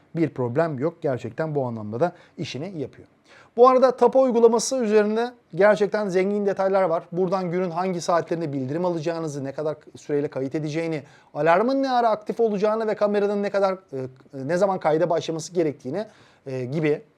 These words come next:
pek çok önemli detayı istediğiniz gibi uygulama üzerinden belirleyebiliyorsunuz. Yani kameranın kullanım senaryoları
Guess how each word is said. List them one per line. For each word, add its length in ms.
pek 220
çok 260
önemli 500
detayı 380
istediğiniz 440
gibi 260
uygulama 460
üzerinden 360
belirleyebiliyorsunuz. 680
Yani 220
kameranın 380
kullanım 320
senaryoları 500